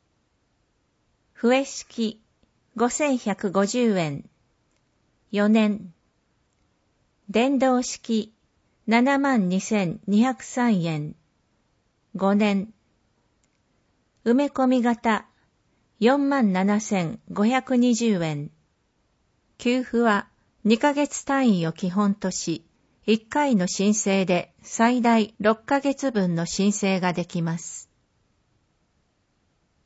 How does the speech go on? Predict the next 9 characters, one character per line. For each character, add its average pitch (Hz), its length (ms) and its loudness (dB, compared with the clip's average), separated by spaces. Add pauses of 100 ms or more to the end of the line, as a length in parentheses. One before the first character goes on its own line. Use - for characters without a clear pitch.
(520)
携 285 320 0
帯 277 240 0
用 247 380 0
会 277 240 0
話 277 160 -2
補 254 160 -6
助 247 160 -2
装 240 200 -6
置。 202 400 -8